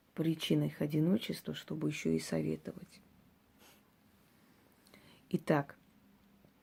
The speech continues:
свою часть я говорить не буду, я скажу, что должен делать обычный человек. Он должен на кладбище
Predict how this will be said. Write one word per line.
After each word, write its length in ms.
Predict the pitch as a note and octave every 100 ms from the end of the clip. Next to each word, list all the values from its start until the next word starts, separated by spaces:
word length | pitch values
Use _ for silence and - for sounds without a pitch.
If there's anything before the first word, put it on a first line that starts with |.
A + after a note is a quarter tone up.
| _ _ _ - -
свою 320 | - F#3 G3
часть 320 | G3 E3+ D#3+ D#3+
я 80 |
говорить 460 | D#3 D3+ D3+ D3+ D3+
не 100 | D#3
буду, 420 | D#3+ G3+ G3+ G#3+ - - - F#3+
я 140 | E3+
скажу, 360 | - E3+ E3+ G3+
что 240 | - E3+
должен 420 | E3 D#3+ D#3+ D#3
делать 380 | D#3+ E3 E3 -
обычный 560 | E3+ D#3 D#3+ D#3 D#3+ D3+
человек. 640 | - D#3+ D#3 D3+ - - _ - - - - - - _
Он 160 | - F#3+
должен 560 | F#3 F3 E3+ E3+ E3 - _ _ _ _ -
на 160 | E3
кладбище 760 | D#3+ D#3+ D#3 D#3+ D#3+ - F#3